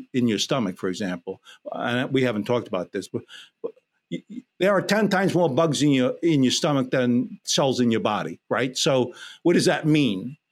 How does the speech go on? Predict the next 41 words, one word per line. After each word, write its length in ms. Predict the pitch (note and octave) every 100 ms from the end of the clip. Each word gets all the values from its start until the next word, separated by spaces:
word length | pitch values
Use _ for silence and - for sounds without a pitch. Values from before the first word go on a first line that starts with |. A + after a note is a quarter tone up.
| _ -
If 140 | D3
you 80 | F#3
got 140 | A#3
a 60 | F3
problem 320 | - G3 F#3
with 120 | F3
some 160 | - F3
of 60 | C#3+
the 60 |
bugs 320 | A2+ F3 D3 C#3+
in 60 | C#3 G#2 - -
your 80 |
stomach, 400 | C#3+ - F3+ A3 -
you 120 | D#3
got 140 | D#3+ B2+
a 20 |
problem 340 | - E3 C#3
with 120 | C3 B2+
your 80 |
body. 400 | G#2+ C3+ G2+ E2 - _ _ -
And 140 | C3 C#3+
that's 200 | C3+ -
literally 380 | D3+ F3+ B2
true. 380 | G#2+ D#3 A#2 G#2 -
And 180 | D#3 D#3+
we 140 | E3 F3+
know 420 | D#3+ E3 A3 G3+ D3+
there's 280 | C#3+ C#3+ C3+
a 60 |
suppression 760 | B2+ D3 - D3 D3 A3+ A3 - _ _ _
of 360 | C3 C3 B2+ - -
immune. 580 | C3+ C3+ C#3 G#3 F#3+ -
We 220 | C3 A#2+
talked 300 | A#2 B2+ -
about 280 | B2+ B2 A2+
that 280 | C3+ F#3 B3 C#3
in 120 | B2+
the 60 | A2
stomach. 400 | - A#2 F#3 G#3+ _ - - -
And 180 | C#3 C#3
so 580 | - C#3+ C3+ C3 B2